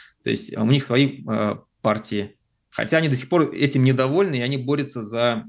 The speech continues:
э, независимость. Вот, э, а Республика Башкортостан, я считаю, обладает всеми возможностями. У нас огромный промышленный компе-, э, э, потенциал, у нас хорошая природа, у нас хоро-, э, все возможности для ведения сельского хозяйства. У нас, э, хорошие люди, умные люди.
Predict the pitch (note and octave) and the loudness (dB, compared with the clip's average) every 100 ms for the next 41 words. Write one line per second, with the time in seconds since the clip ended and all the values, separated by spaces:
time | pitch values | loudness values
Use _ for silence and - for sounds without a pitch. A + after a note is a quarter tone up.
0 | _ A2 A2 A2 A2+ A2+ A2+ A2 - C3 | _ -6 -2 0 -2 -2 -6 -8 -6 2
1 | G#3+ G#3+ - C3 D#3 D#3 D3+ B2 D3 D3+ | 2 2 -8 0 2 4 2 2 -2 -2
2 | A#3 A3+ F3 E3+ E3 - F#3 D3+ - D3+ | -10 -8 -6 -6 -6 -2 -2 -2 0 0
3 | B2+ C3+ D#3 C3+ - D3+ B2+ A#2 A#2+ A2+ | 2 0 0 -2 -2 0 0 -2 -4 -6
4 | - B2+ D3+ C3 C#3+ F3+ C3+ B2+ C#3 - | -6 -4 -4 -2 -2 -2 -4 -4 -4 -4
5 | A2+ G#2+ A2 - - A2 G#2+ - G#2 G#2 | -4 -6 -8 -12 -8 -6 -6 -10 -10 -10
6 | - _ C3 A#2+ G#2+ A2+ A2+ A2 - - | -14 _ -8 -6 -4 -2 -2 -4 -10 -20
7 | _ A#2+ B2+ - - B2 C3+ G#2+ - G#2 | _ -8 -8 -10 -4 -2 -2 -4 -6 -4
8 | A2+ A2 G#2+ G#2 A2+ - A#2+ B2+ B2 A2 | -4 -4 -6 -6 -8 -6 -4 -4 -2 -2
9 | A2 A2 G#2+ - - - G#2 G2+ - C3+ | -2 -2 -6 -14 -20 -20 -20 -14 -2 0
10 | B2 C3+ C#3 B2 A2 G#2+ A2 B2 A2 B2+ | 2 2 0 -2 -4 -2 0 -2 -2 -2
11 | A#2 A2 A2 G#2 A2 G#2+ G#2+ - _ - | -2 -6 -4 -2 -2 -2 -8 -14 _ -20
12 | - B2+ D#3 D#3 - _ - A#2+ A#2+ A#2 | -6 0 0 -2 -18 _ -4 0 2 2
13 | A2+ F#2+ - - - A#2+ E3 E3 D3+ G#3+ | -2 -8 -20 -20 -8 -2 0 0 0 0
14 | A#2+ - _ C#3 D#3 C#3+ C3 A2+ G2 | 0 -6 _ -2 2 2 2 -2 -10